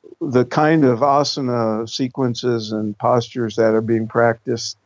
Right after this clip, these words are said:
now in most yoga studios, some people say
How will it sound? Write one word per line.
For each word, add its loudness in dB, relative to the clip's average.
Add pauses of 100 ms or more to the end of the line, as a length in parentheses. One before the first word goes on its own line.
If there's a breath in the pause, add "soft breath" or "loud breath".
(420)
now 4
in 0
most -2
yoga 2
studios, 0
some 2
people 2
say 0